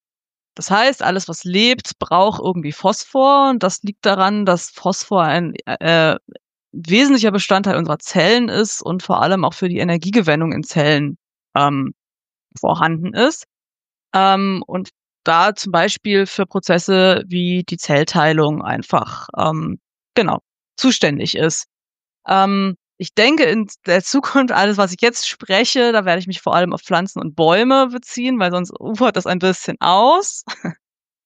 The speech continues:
Und nochmal kurz die Erinnerung, vielleicht haben Leute das noch aus dem Bio-Unterricht, äh, in Erinnerung. Das Wesentliche hier ist das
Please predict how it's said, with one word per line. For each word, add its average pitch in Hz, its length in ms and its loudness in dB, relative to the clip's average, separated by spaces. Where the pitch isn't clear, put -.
Und 214 440 0
nochmal 220 560 4
kurz 269 420 0
die - 140 -2
Erinnerung, 233 260 2
vielleicht 208 160 0
haben 202 140 0
Leute 220 280 4
das 214 160 -4
noch 208 80 -4
aus 170 120 -2
dem 170 120 -8
Bio-Unterricht, 220 1080 0
äh, 196 360 2
in 185 60 0
Erinnerung. 208 640 2
Das 175 220 -2
Wesentliche 190 360 0
hier 190 420 0
ist - 260 -4
das 180 400 0